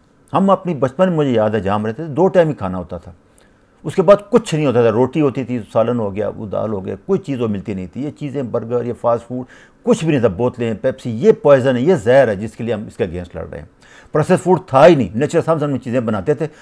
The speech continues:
سامسن ہم کھا لیتے تھے، ف-، ف-، فریش کوکنگ ہو رہی ہوتی تھی ہر جگہ، جیسا بھی ہمارے بارکیو میں ہوتا ہے، ہوٹلوں میں ہوتا ہے، لائیو کچن ہوتا ہے، وہ پرانے زمانے میں تھا ہی لائیو۔ گھر میں بھی سامسن پکا رہی ہوتی تھیں، دادی ہیں، نانی ہیں، والدہ، سامسن لوگ کھا رہے ہوتے تھے، کوئی پرا-، اسٹور کرنا، فریجیں تو تھی ہی نہیں۔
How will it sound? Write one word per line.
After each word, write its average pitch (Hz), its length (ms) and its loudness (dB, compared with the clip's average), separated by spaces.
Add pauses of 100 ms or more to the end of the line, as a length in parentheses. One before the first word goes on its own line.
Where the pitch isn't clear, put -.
(160)
سامسن 127 260 0
ہم 95 100 -4
کھا 104 200 -2
لیتے 131 200 -4
تھے، - 120 -20 (420)
ف-، - 60 -10 (100)
ف-، 135 300 -12
فریش 185 180 4
کوکنگ 156 200 -6
ہو 139 140 2
رہی 127 80 0
ہوتی 120 200 -4
تھی 120 140 -16 (320)
ہر 175 60 4
جگہ، 131 240 0 (220)
جیسا 127 200 0
بھی 123 100 0
ہمارے 117 220 0
بارکیو 101 400 -2
میں 101 100 -8
ہوتا 90 180 -8
ہے، 98 60 -4
ہوٹلوں 98 160 -8
میں 104 80 -6
ہوتا 90 180 -6
ہے، 87 60 -6 (260)
لائیو 117 260 6
کچن 101 260 -4
ہوتا 101 140 -6
ہے، 117 40 -8
وہ 165 140 -8
پرانے 180 180 4
زمانے 196 200 0
میں 196 180 0
تھا 170 200 8
ہی 214 120 6
لائیو۔ 120 220 4 (480)
گھر 147 100 10
میں 170 140 4
بھی 160 160 2 (100)
سامسن 151 360 2
پکا 113 300 2
رہی 147 80 0
ہوتی 131 220 -2
تھیں، 123 180 -6 (440)
دادی 107 400 -2
ہیں، 110 60 -2
نانی 107 300 -4
ہیں، 104 80 -6
والدہ، 104 340 -4 (400)
سامسن 143 240 6
لوگ 95 160 0
کھا 131 220 4
رہے 170 60 6
ہوتے 139 200 0
تھے، - 120 -16 (120)
کوئی 175 220 4
پرا-، 135 320 2
اسٹور 131 340 0
کرنا، 127 280 0
فریجیں 143 360 -2
تو 165 140 -4
تھی 175 160 -2
ہی 196 80 4
نہیں۔ 180 160 2